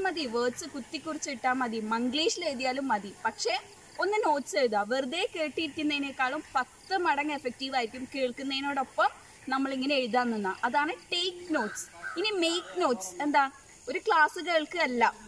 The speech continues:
നമ്മൾ സ്വയം ഇരുന്ന് പഠിക്കുകയാണെങ്കിൽ പോലും ആ പഠിക്കുന്ന ടൈമിൽ ടെക്സ്റ്റോ നോട്ടോ ഫ്രണ്ടിൽ ഉണ്ടാവും, സൈഡിൽ ഒരു piece of paper അല്ലെങ്കിൽ ലെക്ചർ നോട്ട് വെക്കുക, പഠിക്കുന്ന കാര്യങ്ങൾ ഒന്ന് കുത്തി കുറിച്ചേക്കുക. ഓക്കെ, അതാണ് make notes. അതും കൂടുതൽ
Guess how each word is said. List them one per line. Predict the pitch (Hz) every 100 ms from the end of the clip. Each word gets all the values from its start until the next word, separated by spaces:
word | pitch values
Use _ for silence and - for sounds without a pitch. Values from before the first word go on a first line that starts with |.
| 254
നമ്മൾ | 262 302 -
സ്വയം | 294 269 330
ഇരുന്ന് | 311 311 302
പഠിക്കുകയാണെങ്കിൽ | 294 240 - 302 254 233 262
പോലും | 277 226 233 - -
ആ | 302 -
പഠിക്കുന്ന | 311 254 294 285 269
ടൈമിൽ | 240 220 -
ടെക്സ്റ്റോ | 226 - 302 339
നോട്ടോ | 302 311 381
ഫ്രണ്ടിൽ | 320 277 262 294
ഉണ്ടാവും, | 254 - 175 - - - -
സൈഡിൽ | 254 247 262 302 370 - -
ഒരു | 440 -
piece | 294 -
of | - 269
paper | 226 226 220
അല്ലെങ്കിൽ | 320 330 294
ലെക്ചർ | - 269 254
നോട്ട് | 247 277
വെക്കുക, | 214 208 - - - - 302
പഠിക്കുന്ന | 294 330 427 415 392
കാര്യങ്ങൾ | 320 302 320 320
ഒന്ന് | 285 339 415 330
കുത്തി | 240 285
കുറിച്ചേക്കുക. | 254 214 - 190 196 165 -
ഓക്കെ, | 320 302 196 - - -
അതാണ് | 320 349 359
make | 302 330 311 302
notes. | 233 202 - - 214
അതും | 240 294 311
കൂടുതൽ | 277 240 254